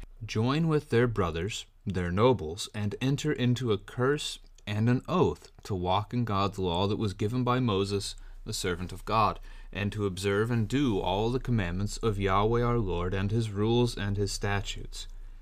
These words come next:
We will not give our daughters to the peoples of the land, or take their daughters for our sons.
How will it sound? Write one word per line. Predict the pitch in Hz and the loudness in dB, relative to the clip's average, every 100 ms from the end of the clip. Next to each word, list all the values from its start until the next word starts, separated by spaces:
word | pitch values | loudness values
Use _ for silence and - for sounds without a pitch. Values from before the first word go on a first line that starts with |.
| - | -10
We | - 101 | 0 4
will | 123 | 6
not | 120 107 131 127 | 6 4 2 2
give | 117 110 | 2 4
our | 107 | 4
daughters | 104 98 104 82 - | 4 4 2 0 -4
to | 98 | -4
the | 87 | -2
peoples | 107 107 92 90 | -2 0 0 0
of | 85 | -2
the | |
land, | 85 95 92 82 | 0 0 0 0
or | 87 | -2
take | - 117 120 | 0 0 0
their | - 90 | 0 -2
daughters | 87 82 82 80 | 0 -2 -2 -4
for | - 98 87 | -4 -2 -2
our | 82 | -2
sons. | - 117 98 80 - | -2 0 0 -2 -6